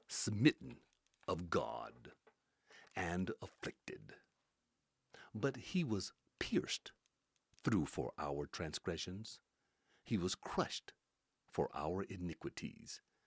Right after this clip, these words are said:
The chastisement of our well-being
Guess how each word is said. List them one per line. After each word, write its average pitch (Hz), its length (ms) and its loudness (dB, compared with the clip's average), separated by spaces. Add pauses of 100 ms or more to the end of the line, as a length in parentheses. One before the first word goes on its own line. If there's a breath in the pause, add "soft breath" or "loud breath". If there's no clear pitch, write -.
(320 soft breath)
The 107 80 2
chastisement 156 1040 0 (220)
of 139 100 0 (100)
our 143 240 4
well-being 71 1000 2